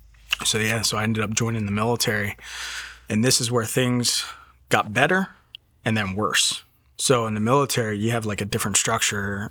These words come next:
you know what I mean? And growing up, it was good. It was good for me. So I excelled in, in my, my boot camp, I guess you would call it. Uh, at the time, I was still writing Jenna letters,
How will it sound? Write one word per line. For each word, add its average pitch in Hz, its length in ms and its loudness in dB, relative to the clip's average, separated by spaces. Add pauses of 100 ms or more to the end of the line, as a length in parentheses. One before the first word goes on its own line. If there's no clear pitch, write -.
you 107 80 -6
know 98 60 0
what 98 60 -2
I - 20 -2
mean? 98 220 -4 (440)
And 104 280 0
growing 123 280 2
up, 123 260 0 (460)
it 107 120 -2
was 101 120 0
good. 131 280 2 (160)
It - 100 -4
was 110 140 0
good 131 160 2
for - 80 -2
me. 92 260 -4 (120)
So 104 500 -2 (360)
I 110 140 2
excelled 107 640 0 (240)
in, 104 460 -4 (460)
in 98 180 -4
my, 95 280 -4
my 92 260 -8 (220)
boot 117 180 0
camp, 95 280 -4 (180)
I 107 60 -2
guess 92 220 2
you - 80 -10
would - 80 -8
call 82 240 -2
it. - 160 -16 (1120)
Uh, 101 320 2
at 110 140 0
the 107 60 -4
time, 123 380 4
I 104 60 0
was 101 100 0
still 120 400 2
writing 110 380 -2
Jenna 117 240 0
letters, 107 640 2